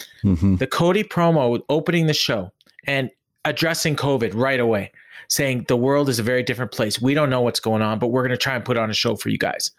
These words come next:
Speaker 2: And right into storylines.
Speaker 1: In the
Speaker 2: And
Speaker 1: all black arena.
Speaker 2: Yeah, all black, but,
Speaker 1: Or,
Speaker 2: but
Speaker 1: or
Speaker 2: they
Speaker 1: Daily
Speaker 2: were
Speaker 1: Space, yeah.
Speaker 2: continuing storylines. They were building to a Blood and Guts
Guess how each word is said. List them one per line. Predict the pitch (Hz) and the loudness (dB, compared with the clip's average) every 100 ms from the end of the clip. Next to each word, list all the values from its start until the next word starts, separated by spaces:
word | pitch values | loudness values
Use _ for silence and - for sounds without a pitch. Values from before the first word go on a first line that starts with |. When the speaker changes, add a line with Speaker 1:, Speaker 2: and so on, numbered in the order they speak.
| - - - - - | -20 -20 -16 -16 -8
Speaker 2:
And | 156 147 127 139 | -2 -2 2 2
right | 165 185 | 4 2
into | 190 165 | 0 0
storylines. | - - 139 135 113 107 117 - _ _ _ - | -2 0 0 0 -4 -10 -14 -16 _ _ _ -4
Speaker 1:
In | 117 | 0
the | 104 | 0
Speaker 2:
And | 165 | 2
Speaker 1:
all | 117 | 2
black | 117 120 113 | 2 0 0
arena. | 113 110 101 85 82 - - | 2 4 4 2 -2 -10 -2
Speaker 2:
Yeah, | 139 151 | 0 0
all | 196 143 180 | 0 0 0
black, | 240 | 0
but, | - 220 | 0 0
Speaker 1:
Or, | 208 | 2
Speaker 2:
but | 208 | 2
Speaker 1:
or | 214 | 0
Speaker 2:
they | 233 | 0
Speaker 1:
Daily | 233 117 | 0 2
Speaker 2:
were | 113 | 0
Speaker 1:
Space, | 101 - - 82 | 0 -2 -2 0
yeah. | 95 | 0
Speaker 2:
continuing | 92 247 262 240 | 0 0 0 0
storylines. | - - 214 208 160 143 | 0 2 2 2 0 2
They | |
were | 175 170 | 2 0
building | 135 190 220 226 | 2 2 2 0
to | - 185 | 0 0
a | |
Blood | 143 165 185 | 2 0 0
and | 160 | 0
Guts | 156 135 - - | 0 0 -4 -8